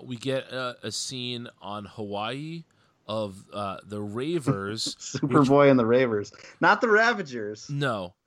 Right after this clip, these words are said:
Speaker 1: Uh, so I, I had to read these tie-in issues when I did this, you know, a year ago, and I had absolutely no memory of this series. Uh, none whatsoever. And let me tell you, having read the,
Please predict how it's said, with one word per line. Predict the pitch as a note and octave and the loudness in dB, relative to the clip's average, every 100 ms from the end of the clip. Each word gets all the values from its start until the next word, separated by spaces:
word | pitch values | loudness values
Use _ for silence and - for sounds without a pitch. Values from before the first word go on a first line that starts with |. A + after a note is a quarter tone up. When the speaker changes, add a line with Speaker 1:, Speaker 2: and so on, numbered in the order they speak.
| - | -6
Speaker 1:
Uh, | A2+ A2+ - - _ - | -4 -4 -8 -20 _ -12
so | - D3 - | -8 -8 -2
I, | C#3+ E3 G#2+ | -2 -2 -6
I | F#2+ E3 | -8 -8
had | E3 F3 | -6 -8
to | D3 | -8
read | B2+ C3 C3+ C3 B2 G#2 A2 A2 G#2 | -6 -4 -4 -4 -8 -14 -18 -20 -8
these | B2 A#2+ - | -4 -4 -8
tie-in | - C3 B2+ B2 | -8 -6 -4 -4
issues | A2+ G2 A2 G#2+ G#2 F#2 | -6 -8 -6 -6 -8 -12
when | G#2+ G#2+ | -12 -10
I | |
did | G2+ G#2+ | -8 -10
this, | G#2 G2 - | -8 -10 -10
you | A2 | -10
know, | G2 | -10
a | |
year | G2+ A#2+ A#2+ | -8 -8 -8
ago, | G#2+ G2 - _ _ _ | -8 -10 -10 _ _ _
and | - C3 - | -10 -10 -4
I | B2 D3 | 0 0
had | C3+ B2 A2 _ - | 0 -4 -4 _ -6
absolutely | A#2 A2+ - B2 A2 A#2 G2+ | -4 -4 -4 -2 -2 -4 -6
no | G2+ G2+ | -6 -6
memory | G2+ G2+ F#2 F2+ | -6 -8 -8 -10
of | E2+ | -10
this | F2 | -12
series. | - F2 C#2+ - - - - - _ _ _ _ _ - | -12 -12 -12 -14 -16 -14 -16 -18 _ _ _ _ _ -14
Uh, | F2+ F2 - _ _ _ _ _ | -12 -12 -18 _ _ _ _ _
none | B2+ A2+ A2+ G#2+ | -10 -4 -2 -2
whatsoever. | G#2 F#2+ - F#2+ F2 F2 F2 | -4 -6 -8 -10 -10 -12 -14
And | C2 A2 A2 G#2+ | -12 -12 -12 -12
let | G#2 C3+ | -12 -10
me | |
tell | C#3 D3+ A#2+ | -6 -4 -4
you, | G#2+ | -4
having | G#2+ A#2 A2+ | -4 -6 -6
read | G#2+ B2+ B2+ | -4 -4 -4
the, | D3+ D3+ | -6 -6